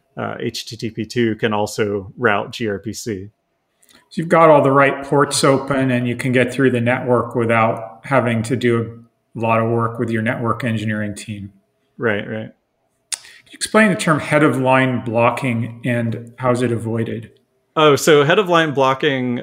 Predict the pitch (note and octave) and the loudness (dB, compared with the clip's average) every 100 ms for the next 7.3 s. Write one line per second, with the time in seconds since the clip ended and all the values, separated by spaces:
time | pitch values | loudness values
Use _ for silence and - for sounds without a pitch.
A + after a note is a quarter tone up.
0 | - C3 A#2 A2+ A2 G#2+ G#2+ - B2 A#2+ | -6 -2 0 0 -2 -4 -6 -4 -2 0
1 | C#3 B2+ C3 A#2+ - A#2+ A#2 A2 A#2+ G#2 | 0 0 -2 -2 -2 0 0 0 -2 -6
2 | - B2 A#2+ A#2 A2 G2 B2+ A#2 A#2 A2+ | -2 0 0 0 -2 -2 -2 2 2 0
3 | A2 G#2+ _ _ _ _ C3 A2+ A2 D3 | -2 -4 _ _ _ _ -4 -2 0 -2
4 | B2+ C#3+ B2+ A2+ A#2 A2+ A#2+ A2 A2 A#2+ | -2 -2 -2 0 -2 0 0 0 0 -2
5 | A#2+ - B2 A#2+ A#2 A2+ A#2 - B2 A#2+ | -4 -4 -2 2 0 0 -6 -4 -2 -2
6 | A#2 - B2 A2+ - A2 A2+ A2 - A#2+ | -4 -6 -8 -6 -2 0 0 -4 -4 -2
7 | A2 G#2+ G#2 | -2 -2 -4